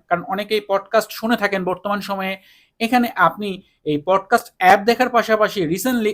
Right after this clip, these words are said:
আপনি কি কি প্লে করেছেন তার লিস্ট দেখতে পাবেন। সেই সাথে আপনার পডকাস্ট রিলেটেড যে সকল তথ্য রয়েছে,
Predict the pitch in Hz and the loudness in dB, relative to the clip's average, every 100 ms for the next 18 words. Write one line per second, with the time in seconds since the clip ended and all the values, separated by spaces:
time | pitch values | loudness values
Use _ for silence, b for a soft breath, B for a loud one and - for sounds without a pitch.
0 | - 165 185 185 185 - _ _ 233 254 | 0 -2 -2 -10 -12 -18 _ _ -6 -4
1 | 254 220 233 240 220 208 214 208 202 - | -2 6 6 6 4 2 2 0 -2 2
2 | 202 185 127 135 214 - 214 220 220 214 | 6 6 4 -2 -2 0 -2 -2 -2 0
3 | 214 208 202 220 214 220 214 202 196 b | 0 -2 -4 -6 -2 -2 0 -2 -2 b
4 | b b 156 196 196 190 190 _ 202 202 | b b 0 0 0 0 -2 _ -2 0
5 | - 220 - 175 208 214 208 214 208 214 | 2 0 0 -4 -2 0 0 -2 -2 -4
6 | 208 220 220 - 226 208 214 208 | 0 2 2 2 2 4 2 2